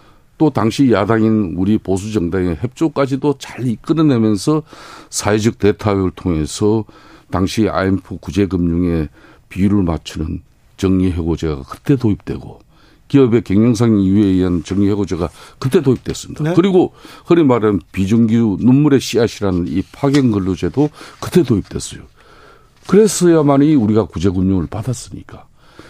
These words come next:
Speaker 1: 그리고 국민들은 건모기 운동으로 우리가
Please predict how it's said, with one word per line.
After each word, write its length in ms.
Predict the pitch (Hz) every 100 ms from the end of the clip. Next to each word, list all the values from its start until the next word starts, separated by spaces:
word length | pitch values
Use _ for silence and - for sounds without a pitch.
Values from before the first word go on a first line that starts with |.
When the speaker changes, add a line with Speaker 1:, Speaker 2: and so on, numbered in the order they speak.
| -
Speaker 1:
그리고 220 | 185 190
국민들은 560 | 135 147 147 139 127 98
건모기 480 | - 110 127 123 110
운동으로 600 | 95 92 92 90 85 78 _ - - -
우리가 380 | 95 92 87